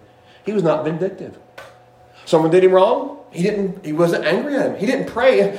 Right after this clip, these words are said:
some kind of, "May the fleas of a thousand camels invade your armpits." He didn't pray those kind of prayers. That's what I pray on people who do something to me. He did not do that for some, I pray something very simple. I don't really do that, but that's why I say it facetiously.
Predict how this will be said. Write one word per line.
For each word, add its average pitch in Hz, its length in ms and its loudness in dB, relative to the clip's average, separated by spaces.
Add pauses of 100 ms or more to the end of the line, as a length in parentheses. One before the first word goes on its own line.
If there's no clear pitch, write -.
some 233 180 2
kind 202 180 4
of, - 300 -2 (280)
"May 202 160 4
the 196 60 6
fleas 247 360 0
of 190 60 4
a 175 80 6
thousand 226 440 2
camels 214 420 0
invade 202 320 0
your 208 160 2
armpits." - 600 2 (200)
He 262 80 -2
didn't 320 200 -2
pray 294 200 2
those 302 160 -2
kind 208 200 0
of 180 80 2
prayers. 165 220 0
That's 190 220 2
what 190 80 0
I 220 180 2
pray 190 160 0
on 175 80 0
people 185 240 -2
who 170 60 -2
do 170 120 -2
something 170 380 -2
to 156 220 -10
me. 175 260 -4 (160)
He 262 100 -2
did 349 140 4
not 339 240 2
do 403 220 -2
that 302 240 2
for 147 100 -4
some, - 220 -6
I 156 100 -4
pray 147 200 -4
something 135 280 -4
very 139 160 -2
simple. - 260 -4
I 123 40 -2
don't 120 100 -4
really 113 160 -6
do 117 80 -8 (100)
that, 110 120 -6
but 113 80 -6
that's 117 160 -2
why 110 60 -12
I - 20 -12
say 117 180 -12
it - 140 -12
facetiously. 131 600 -10